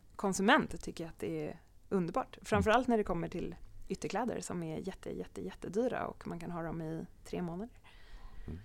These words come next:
Speaker 2: Ja, det blir mycket, så kanske har vi någon form av hygienfaktor att kunna erbjuda det.
Speaker 1: Verkligen.
Speaker 2: Och så får man utvärdera exakt,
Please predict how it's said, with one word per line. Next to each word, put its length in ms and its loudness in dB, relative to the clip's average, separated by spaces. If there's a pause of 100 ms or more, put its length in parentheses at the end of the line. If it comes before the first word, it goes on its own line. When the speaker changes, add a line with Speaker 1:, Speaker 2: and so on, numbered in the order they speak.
(260)
Speaker 2:
Ja, 80 0
det 80 6
blir 180 6
mycket, 480 4
så 100 -8
kanske 220 2
har 60 4
vi 60 4
någon 200 4
form 120 2
av 60 4
hygienfaktor 800 4
att 80 -2
kunna 160 4
erbjuda 560 4
det. 340 -4 (140)
Speaker 1:
Verkligen. 480 0 (380)
Speaker 2:
Och 160 -4
så 100 -2
får 100 2
man 120 6
utvärdera 380 2
exakt, 760 -6